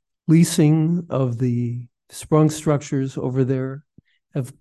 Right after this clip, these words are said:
come to as much as a million dollars, and that includes the cost of purchasing them. So I am just baffled about what the lease arrangement is if we own them. That n-,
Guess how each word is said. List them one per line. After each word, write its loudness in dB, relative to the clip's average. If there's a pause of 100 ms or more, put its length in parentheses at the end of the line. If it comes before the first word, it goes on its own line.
come 6
to 0
as -4
much 0
as -4
a 2
million 4
dollars, -4 (540)
and 2
that 2
includes 0
the -8
cost -4
of -6
purchasing -6
them. -6 (640)
So -8
I -2
am 4 (400)
just -4
baffled -2
about -4
what -4
the -6 (420)
lease 6
arrangement -2
is -6
if -6
we -4
own 4
them. -2 (760)
That -6
n-, -6